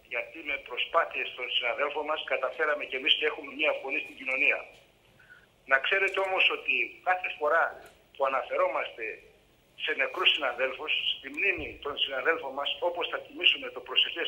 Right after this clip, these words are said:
Σάββατο, για μας, πέρα από θύμησες,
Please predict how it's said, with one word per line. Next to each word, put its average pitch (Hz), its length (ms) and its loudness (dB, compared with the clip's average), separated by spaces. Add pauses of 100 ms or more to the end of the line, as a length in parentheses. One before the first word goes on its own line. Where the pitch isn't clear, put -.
Σάββατο, 147 380 0 (1120)
για 147 100 6 (100)
μας, 165 160 2 (200)
πέρα 185 240 4
από 156 140 -6 (140)
θύμησες, 151 480 -4